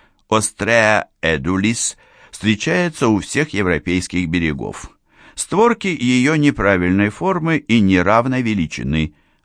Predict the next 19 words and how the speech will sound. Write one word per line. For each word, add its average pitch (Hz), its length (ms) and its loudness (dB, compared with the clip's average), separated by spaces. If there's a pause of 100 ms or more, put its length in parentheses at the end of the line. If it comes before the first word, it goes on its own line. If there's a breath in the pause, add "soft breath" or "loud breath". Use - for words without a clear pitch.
Одна 95 380 2
больше 73 580 -2
и 71 240 -10
толще, 160 720 0 (460 soft breath)
другая 147 500 2
является 160 580 -2
как 147 220 -4
бы 147 160 0
крышечкой 139 800 -4
при 120 260 0
ней. 90 340 -2 (560 loud breath)
Точно 160 360 0
так 135 260 -2
же 139 160 0
неодинакова 87 960 2 (280 soft breath)
и 123 80 2
внутренняя 120 600 2
поверхность 82 680 -2
раковин. 76 540 -2